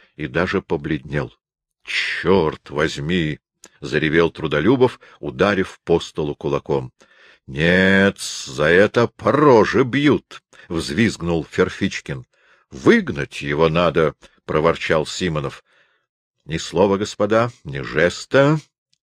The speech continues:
торжественно крикнул Зверков, останавливая общее негодование.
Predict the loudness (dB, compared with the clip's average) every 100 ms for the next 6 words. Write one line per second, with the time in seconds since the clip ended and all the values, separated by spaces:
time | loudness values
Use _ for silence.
0 | _ -4 -2 0 0 0 -6 -4 -6 -4
1 | -6 -4 -6 -4 -2 -2 2 2 0 _
2 | -20 -8 -6 -4 -4 0 0 0 2 2
3 | 2 0 0 -6 -6 -4 -2 0 2 2
4 | -2